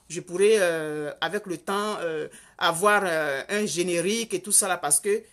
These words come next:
il faut quand même que je monte d'un cran, que je sois plus professionnel et que je vous fasse des choses potables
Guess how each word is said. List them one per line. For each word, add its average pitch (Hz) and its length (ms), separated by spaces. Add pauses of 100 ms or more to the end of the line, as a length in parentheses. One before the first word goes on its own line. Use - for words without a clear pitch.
il 214 120
faut 208 160
quand 185 120
même 185 200
que 185 100
je 165 120
monte 190 420 (200)
d'un 185 160
cran, 190 380 (180)
que 190 100
je 175 120
sois 196 240
plus 214 100
professionnel 160 720
et 190 80
que 185 100
je 160 120
vous 175 100
fasse 180 220
des 151 100
choses 170 240
potables 156 600